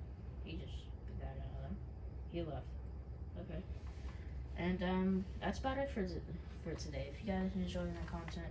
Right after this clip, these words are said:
make sure to like and subscribe. This is Kacho Z ten Gaming. Yours truly. Also, guys, there is a, there, the new update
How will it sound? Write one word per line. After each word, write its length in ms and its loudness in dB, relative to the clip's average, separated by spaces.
make 120 -2
sure 140 -4
to 60 0
like 140 0
and 100 -4
subscribe. 520 -2
This 180 0
is 320 -2
Kacho 400 2
Z 300 0
ten 340 4
Gaming. 440 4
Yours 240 2
truly. 240 2
Also, 320 2
guys, 440 2
there 200 8
is 480 4
a, 440 2
there, 220 4
the 80 4
new 320 4
update 460 2